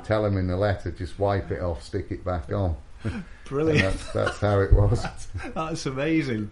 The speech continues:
Speaker 1: Yeah.
Speaker 2: That's amazing. Yeah, I guess, you know, now you've got the, the, the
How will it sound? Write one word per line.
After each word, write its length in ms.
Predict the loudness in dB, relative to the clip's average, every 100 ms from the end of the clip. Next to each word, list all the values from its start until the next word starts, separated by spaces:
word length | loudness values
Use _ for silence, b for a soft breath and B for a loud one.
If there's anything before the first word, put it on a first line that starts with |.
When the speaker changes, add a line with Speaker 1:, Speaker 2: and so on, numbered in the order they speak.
| -2
Speaker 1:
Yeah. 80 |
Speaker 2:
That's 200 | 2 2
amazing. 340 | 0 -4 -6 -2
Yeah, 280 | 2 4 2
I 40 |
guess, 260 | 0 0 -2 B B
you 60 | -4
know, 140 | -4 -6 -12 -16 -10
now 380 | -6 -2 -2
you've 160 | 0 -2
got 200 | -4 -4
the, 300 | -4 -4 -6 -10 -10 -12 -10 -4
the, 180 | -4
the 340 | -2 -2 -2